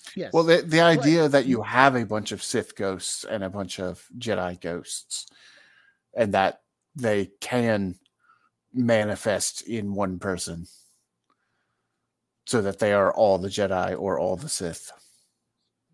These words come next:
Speaker 1: Hmm. Yes. I see what you guys are saying, that they carried over that idea of absorbing,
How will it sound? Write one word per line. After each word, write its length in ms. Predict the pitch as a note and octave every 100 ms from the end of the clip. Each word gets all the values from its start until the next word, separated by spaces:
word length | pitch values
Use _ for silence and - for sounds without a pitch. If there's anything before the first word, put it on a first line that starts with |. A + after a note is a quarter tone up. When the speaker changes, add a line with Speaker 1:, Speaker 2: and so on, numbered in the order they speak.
| _ F3+
Speaker 1:
Hmm. 140 | C#3+ A2 _ _ _ _ _ _ _ _ _ _ _ _ _ _ _ _
Yes. 440 | D#3+ C3+ G2+ - - _ _
I 100 | F3
see 120 | E3+
what 140 | F3+ -
you 60 | B2
guys 200 | A2 G2
are 40 |
saying, 320 | - G#2+ F#2 G2
that 140 | G#2+
they 120 | B2+
carried 340 | G#2+ D3 A#2 A2
over 140 | G2+
that 120 | G#2
idea 380 | G2+ G2+ G#2+ G2
of 100 | G2
absorbing, 560 | F#2 F2 G2+ G2+ E2+